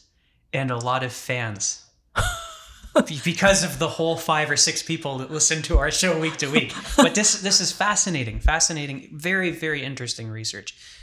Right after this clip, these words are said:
Tell us what's next for you, for your, for your research. So you finished the dissertation, you're working on a couple projects right now, and you're going to beginning,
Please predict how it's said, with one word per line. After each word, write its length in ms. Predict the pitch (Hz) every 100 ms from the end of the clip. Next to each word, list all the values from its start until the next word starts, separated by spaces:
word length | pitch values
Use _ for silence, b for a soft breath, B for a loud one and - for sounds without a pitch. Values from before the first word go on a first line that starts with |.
| B
Tell 240 | 180 196
us 160 | 214 -
what's 260 | 190 185 175
next 320 | 156 - -
for 140 | 151
you, 260 | 127 110 104 b b b -
for 140 | 156
your, 200 | 147 147
for 140 | -
your 160 | 151 131
research. 440 | 127 123 - 98 -
So 100 | 120
you 80 |
finished 500 | 117 156 165 - -
the 60 | 147
dissertation, 800 | 139 - 127 135 127 120 120 117 b b b b b b -
you're 140 | 143
working 320 | 143 160 165
on 100 | 151
a 40 | 143
couple 300 | 147 - 131
projects 540 | 139 123 127 123 -
right 180 | 123 113
now, 220 | 117 110
and 120 | 110
you're 80 | 127
going 200 | 123 139
to 60 | 143
beginning, 560 | 135 131 131 123 117